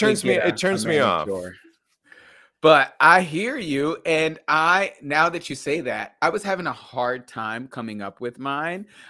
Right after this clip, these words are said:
Speaker 2: I actually said that I, I judge people's fashion, fashion choices. Like, I went on a date with this guy, and he had on teal army fatigue pants, and I said,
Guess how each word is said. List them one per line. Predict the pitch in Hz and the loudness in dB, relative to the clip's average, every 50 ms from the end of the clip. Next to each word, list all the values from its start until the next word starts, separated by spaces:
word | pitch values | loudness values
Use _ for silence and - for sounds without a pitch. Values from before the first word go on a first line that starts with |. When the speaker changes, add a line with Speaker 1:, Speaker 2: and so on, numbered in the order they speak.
| _ _ - | _ _ -6
Speaker 2:
I | 131 135 139 143 151 160 175 180 202 220 247 277 - - _ | -4 -2 0 0 0 -2 -2 -2 -4 -6 -6 -8 -12 -12 _
actually | - 135 139 143 - - - 151 147 139 135 131 | -6 -4 -4 -4 -8 -10 -8 -8 -6 -6 -6 -8
said | 123 - - - 113 107 107 101 98 104 110 120 131 135 - _ _ _ _ _ _ _ _ _ _ _ _ _ _ _ | -8 -8 -8 -8 -6 -6 -8 -8 -10 -12 -12 -12 -14 -18 -20 _ _ _ _ _ _ _ _ _ _ _ _ _ _ _
that | 131 120 117 - | -4 -4 -4 -2
I, | 123 131 120 117 - _ | -4 -4 -4 -4 -8 _
I | - 120 123 | -6 -6 -6
judge | 117 - 120 117 101 - | -6 -6 -8 -8 -8 -10
people's | - 117 - 107 101 - - | -14 -14 -12 -12 -14 -14 -12
fashion, | - 101 95 101 - - 120 120 127 127 - - _ _ _ _ | -10 -10 -10 -10 -10 -10 -10 -10 -10 -10 -12 -16 _ _ _ _
fashion | - 113 110 117 - 131 123 | -6 -6 -6 -6 -8 -12 -12
choices. | - - - 170 - 208 208 190 - - | -10 -10 -10 -10 -8 -8 -8 -8 -6 -8
Like, | 117 117 - | -8 -8 -6
I | 107 107 | -6 -6
went | 113 110 | -6 -6
on | 104 104 104 | -8 -8 -8
a | 92 | -8
date | 104 101 90 | -8 -10 -10
with | 95 - - | -12 -14 -14
this | 92 - - | -16 -16 -12
guy, | _ 98 87 90 90 95 104 117 135 143 139 _ _ _ _ _ _ _ _ _ _ _ _ _ _ _ | _ -8 -6 -6 -4 -4 -2 -2 -4 -4 -6 _ _ _ _ _ _ _ _ _ _ _ _ _ _ _
and | 120 117 117 | -10 -8 -6
he | 120 123 | -6 -6
had | 131 135 120 117 | -4 -4 -4 -4
on | 104 95 101 - _ | -6 -8 -12 -16 _
teal | - - 143 131 127 127 127 127 131 123 - _ - | -12 -8 -4 -4 -2 0 0 0 -2 -4 -6 _ -8
army | 113 117 113 117 120 117 | -6 -6 -6 -8 -10 -10
fatigue | - - 110 - - - - 123 117 117 117 107 - _ _ _ _ _ | -10 -12 -14 -14 -14 -14 -12 -10 -10 -10 -10 -12 -14 _ _ _ _ _
pants, | _ _ - 117 120 131 165 190 - _ - - - _ _ - - _ _ _ | _ _ -8 -6 -6 -6 -6 -8 -12 _ -20 -20 -20 _ _ -20 -20 _ _ _
and | 120 110 | -10 -8
I | 104 107 | -6 -8
said, | 104 - - 110 104 101 98 98 98 | -8 -6 -6 -4 -2 -2 -2 -4 -6